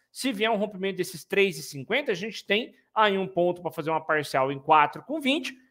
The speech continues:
pra depois lá pra cima se concretizar a figura de fundo duplo.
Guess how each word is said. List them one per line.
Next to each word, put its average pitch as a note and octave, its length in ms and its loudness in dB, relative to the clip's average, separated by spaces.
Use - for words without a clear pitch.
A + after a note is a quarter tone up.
pra D4 160 8
depois A3 480 2
lá F#3+ 240 4
pra A3+ 200 0
cima F#3 460 -4
se - 140 -8
concretizar F#3 840 2
a F3 120 0
figura D3+ 420 0
de C#3+ 100 -2
fundo C#3 320 -4
duplo. G#2+ 240 -6